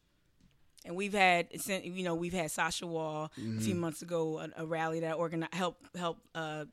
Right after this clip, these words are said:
Speaker 1: support in Columbia. And we recently had Regina. Uh, we, we, you know, we're losing black trans women,
Speaker 2: Right.
Speaker 1: especially in the South, below the Mason-Dixon at a, at a rapid rate. So I wanna just personally, on behalf of the trans community, just, um, I guess if I can, just,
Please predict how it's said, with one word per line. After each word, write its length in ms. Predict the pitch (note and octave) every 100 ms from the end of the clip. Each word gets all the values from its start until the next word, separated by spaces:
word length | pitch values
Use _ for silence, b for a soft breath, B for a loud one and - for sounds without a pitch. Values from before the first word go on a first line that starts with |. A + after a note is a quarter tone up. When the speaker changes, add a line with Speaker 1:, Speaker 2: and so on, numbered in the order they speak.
| _
Speaker 1:
support 440 | - F3 F#3+ F3
in 140 | E3 D#3+
Columbia. 560 | F#3 E3 D#3+ D#3+ D#3+ D#3 B B B
And 60 | F3
we 60 | E3+
recently 440 | F3 E3 E3+ E3+
had 220 | E3+ D#3+
Regina. 640 | D#3 D3+ D#3+ D#3 D#3 D#3 -
Uh, 160 | D#3 D#3+
we, 180 | C#3 F3+ -
we, 120 | F#3
you 40 |
know, 100 | F#3+
we're 120 | F3 F#3
losing 480 | F#3+ G3 F#3 E3+ - B B -
black 220 | E3+ D#3
trans 200 | F3+ E3
women, 180 | E3+ D#3
Speaker 2:
Right. 80 | F#3+
Speaker 1:
especially 380 | G3+ F3+ -
in 80 | E3+
the 40 | D#3
South, 320 | F3 D#3 D#3
below 160 | E3+
the 80 | E3
Mason-Dixon 640 | D#3+ D#3+ D#3+ D#3 D#3 - D#3+
at 140 | D3+
a, 80 | -
at 80 | D3+
a 60 |
rapid 340 | D#3 D3+ E3 E3
rate. 260 | D#3 D3+
So 240 | - E3 D#3 B B B
I 80 | F3+
wanna 220 | F3+ E3+
just 200 | E3 -
personally, 320 | F3+ - E3+
on 140 | D#3+
behalf 340 | E3+ F3 F3+ A#3+
of 40 |
the 80 | F#3+
trans 240 | D#3 D#3+ D3+
community, 320 | E3 D#3 D#3
just, 300 | E3 D#3 -
um, 400 | D#3 D#3 D3+ D#3 -
I 120 | D#3+
guess 180 | D#3+ D#3+
if 140 | E3+
I 80 | D3+
can, 320 | D3 F3 D#3+
just, 240 | D#3+ D#3